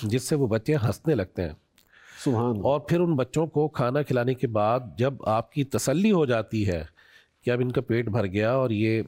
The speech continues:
Speaker 1: خوش ہو گئے ہیں، ان کو ہنسا کر، یعنی ان کو، ان بچوں کے رونے سے امیر المومنین کو تکلیف ہوئی اور ان کے ہنسنے سے دل کو راحت ہوئی۔
Speaker 2: سبحان اللہ، سبحان
Speaker 1: یعنی
Speaker 2: اللہ۔
Speaker 1: دیکھیں نا، یہ ہوتے تھے دکھ درد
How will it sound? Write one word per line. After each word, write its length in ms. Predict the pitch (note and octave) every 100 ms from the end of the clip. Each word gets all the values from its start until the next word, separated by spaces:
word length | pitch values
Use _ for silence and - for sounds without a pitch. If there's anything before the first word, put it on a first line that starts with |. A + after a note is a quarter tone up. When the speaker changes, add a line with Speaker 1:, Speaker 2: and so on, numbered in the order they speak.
| -
Speaker 1:
خوش 360 | - - C#3+ -
ہو 160 | G#2+ G2
گئے 180 | G#2
ہیں، 220 | G2 F#2+ A2 - _ - - _
ان 260 | - A2 A2+
کو 160 | B2+
ہنسا 440 | G2+ G2+ F#2+ A#2 A#2+
کر، 280 | - G#2+ C#3 _ _ _ _ _ _ -
یعنی 240 | B2+ F#3
ان 180 | D3 E3+
کو، 360 | E3 G3 F#3 -
ان 200 | D#3 F3+
بچوں 420 | B2 A#2+ - F3
کے 340 | D#3+ - E3 D#3 F#2
رونے 360 | G#2 A#2+ D3+ F#3+
سے 140 | -
امیر 160 | D#3 D#3
المومنین 460 | D#3 C3+ A#2+ C3+ D#3+
کو 140 | C3+
تکلیف 400 | G#2 - G2+ G2
ہوئی 120 | B2 - _ _ _ _ _ _
اور 160 | - C#3
ان 120 | C#3+
کے 160 | E3+
ہنسنے 500 | C#3 A2+ A#2 - F#3+
سے 120 | F3 D3
دل 180 | C3+
کو 140 | C3+ A#2+
راحت 280 | G2 F#2 F2+
ہوئی۔ 180 | -
Speaker 2:
سبحان 360 | D3+ B2 C3 A#2+
اللہ، 320 | G#2+ G#2+ -
سبحان 280 | G#2 A#2 A2+
Speaker 1:
یعنی 120 | C#3
Speaker 2:
اللہ۔ 100 | F3
Speaker 1:
دیکھیں 180 | D#3 F#3+
نا، 60 | G#3+
یہ 540 | B2+ G2 C3 G3 F#3+
ہوتے 360 | C#3 C#3 - D#3+
تھے 420 | - C3 C#3 C#3+ - E2 -
دکھ 320 | G2 F3+ - G#2 -
درد 380 | E2+ D3 D#3+